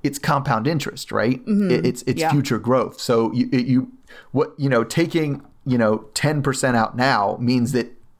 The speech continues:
Speaker 1: at the end of your four oh one K, it actually costs you a larger amount of it.
Speaker 2: Right, right. Yeah, I don't, I don't know if that was the best life decision, Larry.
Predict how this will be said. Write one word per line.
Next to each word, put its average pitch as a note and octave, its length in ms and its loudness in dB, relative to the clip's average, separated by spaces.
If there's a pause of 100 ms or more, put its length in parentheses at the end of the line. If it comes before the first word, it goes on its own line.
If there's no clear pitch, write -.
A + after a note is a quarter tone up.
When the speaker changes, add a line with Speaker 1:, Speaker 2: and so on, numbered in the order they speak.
Speaker 1:
at B2 140 0
the C3+ 160 -4
end C#3 220 4
of A#2 120 -2
your B2+ 100 0
four B2 240 2
oh A2+ 60 4
one G#2+ 200 -2
K, C3+ 340 2
it A2+ 160 2
actually A2+ 300 -2
costs A2+ 400 -2
you A2 320 0 (360)
a A#2 80 2
larger G#2+ 540 2
amount A2 380 0
of - 80 -8
it. - 160 -8 (400)
Speaker 2:
Right, E3+ 500 -2
right. G#2 380 -12 (1400)
Yeah, A#3+ 260 2
I A3+ 140 4
don't, C4 240 0
I B3 80 0
don't C4 240 0
know A3 560 4
if F#3 200 -2
that F#3+ 220 0
was F#3+ 300 0
the F3+ 180 -2 (220)
best - 520 -6 (260)
life G4 400 -2
decision, C5 460 -2 (280)
Larry. B4+ 360 4